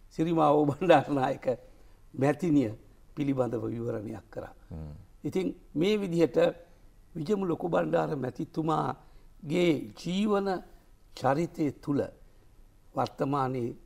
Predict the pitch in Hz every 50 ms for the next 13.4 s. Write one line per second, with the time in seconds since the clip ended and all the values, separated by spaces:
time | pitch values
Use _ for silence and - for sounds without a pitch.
0 | - - - - 139 151 151 151 - 151 131 123 123 120 110 - - 117 - -
1 | 117 117 113 110 101 - - 101 95 113 131 139 147 156 - - 160 - - -
2 | - 104 82 80 78 - - - - - - - 135 135 - - - - - -
3 | - - - 131 - 339 359 269 240 175 - 117 107 110 143 - - - - -
4 | - - 139 165 190 180 165 147 - - - - 127 117 110 107 107 110 101 101
5 | 95 - - 90 82 - - - - - 95 78 - - 151 160 214 214 196 196
6 | 185 175 143 156 160 143 - 165 - 160 151 151 143 135 - - - 131 113 -
7 | - 117 110 - - - 117 113 - - - - - - - - - 139 143 156
8 | 175 175 175 156 147 151 143 123 131 143 135 - - 143 - - 151 143 143 139
9 | 139 131 139 135 - - - - - - - 131 151 214 233 220 208 - - -
10 | 123 107 104 104 120 127 123 - - - - - - - - - - 143 131 -
11 | - 196 180 170 156 - - 156 151 - - - - - - - - - 143 147
12 | - 196 202 - - - - 170 165 147 127 123 127 143 147 135 131 127 123 120
13 | 113 110 107 139 160 143 117 92